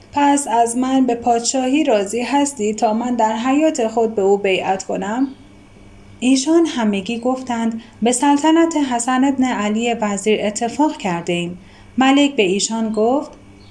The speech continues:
«چون کار چنین است، بروید و او را در نزد من حاضر آورید.»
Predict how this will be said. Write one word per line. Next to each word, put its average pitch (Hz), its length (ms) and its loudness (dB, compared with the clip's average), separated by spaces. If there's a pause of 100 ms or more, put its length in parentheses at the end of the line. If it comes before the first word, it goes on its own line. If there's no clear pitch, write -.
(520)
«چون 311 340 2
کار 214 320 2
چنین 185 420 -6
است، 220 320 -2
بروید 254 520 2
و 214 60 6
او 202 160 0
را 208 140 0
در 185 220 0
نزد 196 320 -4
من 190 300 -2
حاضر 226 400 -2
آورید.» 147 560 0